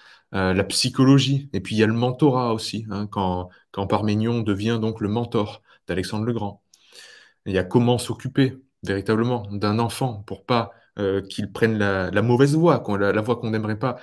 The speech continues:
qu'il prenne, et finalement on sent que on n'a pas toutes les cartes, toutes les clés en main pour pas qu'il ne fasse ses propres erreurs. Euh, c'est, euh... et puis il y a un peu de magie, il y a un petit peu de surnaturel,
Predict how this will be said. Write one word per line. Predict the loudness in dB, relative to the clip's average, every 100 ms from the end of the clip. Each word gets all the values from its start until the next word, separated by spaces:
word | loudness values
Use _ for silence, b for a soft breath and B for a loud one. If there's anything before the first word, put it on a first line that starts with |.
| B -6
qu'il | -6
prenne, | -2 0 0
et |
finalement | -2 -2 -2 0 -2
on | -2 -4
sent | -6 -8
que | -4 -4 -4 B B B
on | -6
n'a | -4
pas | -2
toutes | -4 -4
les | -6
cartes, | -2 -2 -2 -10
toutes | -18 -18
les |
clés | -4 -2
en | 0
main | 0 -2
pour | -4
pas | -6
qu'il | -6 -6
ne | -6
fasse | -4 -6 -10 b b _
ses | -12 -8
propres | -4 -4 -2 -2
erreurs. | -2 -4 -8 _ B B B B B B _
Euh, | -4 -2 -4
c'est, | -2 2 2
euh... | 2 -2 0
et | 2
puis | 4
il | 2
y |
a | 0
un |
peu | -2 -4
de | -2
magie, | -2 -4 -10 _
il | -4
y | 0
a | 0
un | -2
petit | -4 -6 -6
peu | -4 -4
de | -4
surnaturel, | -6 -6 -8 -12 -14